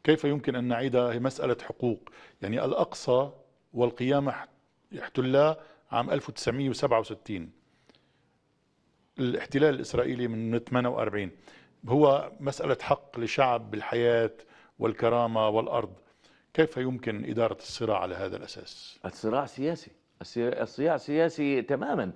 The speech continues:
Speaker 2: آه، آه، وصراع وطني، وهذا ه-، هو أصلًا هكذا، ومن مصلحتنا الفلسطينية أن يكون هكذا.
Speaker 1: نعم.
Speaker 2: لأنه غير هكذا، أنا،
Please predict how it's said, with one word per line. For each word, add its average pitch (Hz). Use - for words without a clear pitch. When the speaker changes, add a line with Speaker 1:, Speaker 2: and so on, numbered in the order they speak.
Speaker 2:
آه، 117
آه، -
وصراع 131
وطني، 170
وهذا 156
ه-، 156
هو 160
أصلًا 180
هكذا، 120
ومن 165
مصلحتنا 220
الفلسطينية 202
أن 185
يكون 165
هكذا. 87
Speaker 1:
نعم. -
Speaker 2:
لأنه 156
غير 233
هكذا، 233
أنا، 214